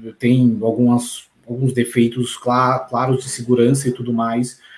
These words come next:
mas acho que é um da-, das pistas, assim, porque, assim, eu acho a maioria das pistas novas da Fórmula um muito preguiçosas, mas essa, por mais que ela tenha um aspecto de preguiça muito grande de você falar, "Não, é a pista mais rápida", et cetera,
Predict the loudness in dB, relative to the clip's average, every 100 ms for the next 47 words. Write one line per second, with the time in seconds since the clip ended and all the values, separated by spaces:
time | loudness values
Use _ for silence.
0 | -14 -4 -2 0 -2 -4 -4 -2 -2 -4
1 | -14 -20 -12 -12 -6 -6 0 2 2 2
2 | 0 -2 -6 -8 _ -2 0 2 2 2
3 | 2 2 2 4 2 -2 -2 0 2 2
4 | 2 -2 -2 0 0 -2 -2 -2 -2 -4
5 | -6 -6 -14 -18 -20 -20 -14 -4 -2 -2
6 | 2 2 2 -2 -2 0 0 0 -2 -2
7 | -2 0 4 4 4 0 -4 -2 -4 -2
8 | -4 -2 0 0 0 0 2 4 4 4
9 | 2 0 0 0 -2 -4 -6 -6 -6 -4
10 | -2 0 0 -2 -8 -8 -4 -6 -4 -2
11 | -2 -2 -6 -4 -6 -6